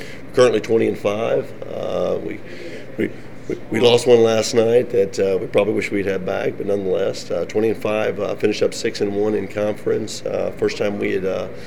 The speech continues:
um, had won the, uh, S C A championship, uh, in eight years. Uh, so, you know, it's a testament to these guys getting in, getting the work in, uh, and buying in. You know, being a new coach and a new system, uh, they've given me every opportunity,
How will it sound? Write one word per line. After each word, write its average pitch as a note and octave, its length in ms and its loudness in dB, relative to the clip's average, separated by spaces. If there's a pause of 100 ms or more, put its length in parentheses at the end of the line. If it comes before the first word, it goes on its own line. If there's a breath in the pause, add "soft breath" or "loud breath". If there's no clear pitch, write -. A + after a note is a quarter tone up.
(260 loud breath)
um, - 340 -8 (220)
had F2+ 160 -4
won F#2+ 200 -2
the, E2 160 -4
uh, D#2 100 -2
S - 260 0
C G2 120 -2
A G2 100 0
championship, G#2 760 -2 (380 loud breath)
uh, - 140 -6
in G2 100 -2
eight G2 180 0
years. - 460 -2 (140)
Uh, D#2+ 360 -10
so, E2 440 -4
you G2 120 -10
know, E2 120 -2
it's D#2+ 160 -6
a - 20 -12
testament G2 400 -2
to - 60 -14
these F#2+ 260 -6
guys G2 400 -2
getting - 240 -4
in, G2 280 -2
getting F#2+ 220 -4
the G2 80 -2
work G2+ 220 0
in, G2+ 340 0 (320 loud breath)
uh, F#2 240 -4
and F#2+ 140 -2
buying F#2+ 300 0
in. - 340 0
You E2+ 60 -8
know, F2+ 220 -2
being F2+ 200 -4
a F#2 60 -2
new F#2 180 -6
coach G2+ 440 0
and F2+ 100 -10
a - 20 -8
new G2 160 -4
system, G#2 540 -4 (340 loud breath)
uh, - 220 -6
they've F#2 200 0
given F#2 240 -4
me F#2+ 200 -2
every G2 280 0
opportunity, G2 800 -4